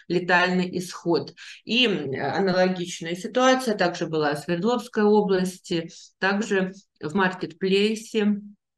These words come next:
«Озона». Э, вот я обращаю ваше внимание, что,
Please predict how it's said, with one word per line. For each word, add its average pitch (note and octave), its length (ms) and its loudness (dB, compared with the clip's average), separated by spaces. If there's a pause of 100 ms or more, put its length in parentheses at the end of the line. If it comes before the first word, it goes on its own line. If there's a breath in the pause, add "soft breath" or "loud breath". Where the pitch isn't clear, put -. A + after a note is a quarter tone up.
(540)
«Озона». F3 680 0 (360 loud breath)
Э, F3+ 440 -4
вот B3 200 2
я A3 200 4
обращаю G3+ 400 2
ваше F#3+ 240 0
внимание, A#3 640 2
что, G#3 480 0